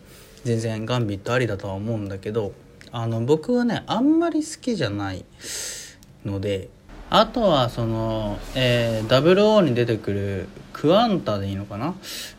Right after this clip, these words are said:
えー、セツナの乗るね、えー、機体とかみたいに、えー、ビームがこう伸びる、ビームサーベルが伸びるっていう、ああいうのもあんまり好きくないな、みたいな。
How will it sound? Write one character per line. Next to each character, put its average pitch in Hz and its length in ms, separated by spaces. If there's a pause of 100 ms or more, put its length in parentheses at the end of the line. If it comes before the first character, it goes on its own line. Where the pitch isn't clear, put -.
え 113 140
ー、 110 40
セ - 160
ツ 160 140
ナ 107 160
の 92 160
乗 95 180
る 92 140
ね、 98 240 (180)
え 101 280
ー、 - 40
機 - 80
体 101 460
と 113 140
か 107 160
み 104 160
た 101 200
い 98 100
に、 101 320 (480)
え 98 840 (300)
ー、 131 80
ビ 208 180
ー 190 40
ム 131 140
が 104 80
こ 98 260
う 98 40
伸 117 260
び 180 140
る、 107 200
ビ 165 220
ー 214 40
ム 214 100
サ 226 240
ー - 20
ベ 180 140
ル 175 100
が 165 100
伸 117 220
び 135 160
る 117 100
っ 92 40
て - 260
い 98 260
う、 101 60
あ 131 120
あ 190 60
い 226 140
う 240 40
の 202 120
も 135 220
あ 170 60
ん 247 160
ま 262 120
り 226 160
好 - 680
き 202 140
く 131 140
な 110 200
い 95 80
な、 98 260
み 98 160
た 98 120
い 98 80
な。 101 120